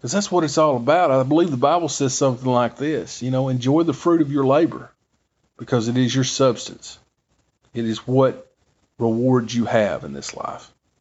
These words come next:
Something along those lines. Paraphrasing a little bit, I believe that was Solomon, if I remember correctly.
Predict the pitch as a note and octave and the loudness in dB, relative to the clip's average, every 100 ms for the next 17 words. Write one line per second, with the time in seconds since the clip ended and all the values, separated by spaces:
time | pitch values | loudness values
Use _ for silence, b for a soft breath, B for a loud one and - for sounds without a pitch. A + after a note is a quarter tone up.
0 | _ - - A#2+ G#2+ G#2 F#2 E2 E2 G2+ | _ -6 0 0 0 -4 -2 -4 -8 -10
1 | D#2 D2 - b b b - C#3 A#2 B2 | -10 -12 -18 b b b 0 2 2 2
2 | A#2 A2+ A#2 A2+ A#2 A#2+ C#3+ C#3 C3 - | 2 0 0 0 2 2 2 2 2 -2
3 | - - B2+ A#2 G#2+ G2+ G2+ G#2+ G#2+ A2 | -8 -2 2 2 0 -4 -4 -4 -2 -4
4 | G#2+ - B2 B2 C3 B2+ | -8 -6 -2 -2 -2 -8